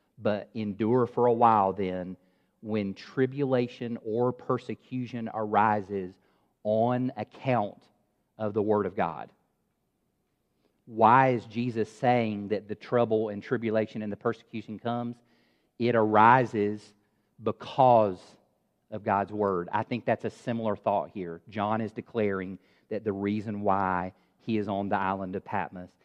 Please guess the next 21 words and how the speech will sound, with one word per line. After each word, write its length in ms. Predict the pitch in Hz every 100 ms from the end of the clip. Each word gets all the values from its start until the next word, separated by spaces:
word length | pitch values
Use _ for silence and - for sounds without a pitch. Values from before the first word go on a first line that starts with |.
| _
is 180 | 107 95
because 1000 | 90 98 - - 104 92 87 87 85 _ _ _ _ _ _ _ _ _ -
he 180 | 117 113
is 140 | 98
connected 680 | - 107 101 98 - 95 87
to 100 | 95
the 80 | 95
word 200 | 92 90
of 120 | 87
God. 360 | 87 82 76 101 _ _ _ _ _ _ _ _ _ _ _ _ _ _ _ _ _ -
His 340 | 127 131 127
connection 800 | - - 110 107 113 - 117 113
to 120 | 104
Jesus 580 | 92 95 101 107 120 120 - - _ _ _ _ _ _ _
is 180 | 117 101
having 520 | - 117 107 101 98 107
implications 960 | 101 - - - 101 - 95 90 92 _ _ _ _ _ 110
in 160 | 107
his 200 | 98 90 101
actual 560 | 87 101 - 110 98
life. 340 | 87 78 71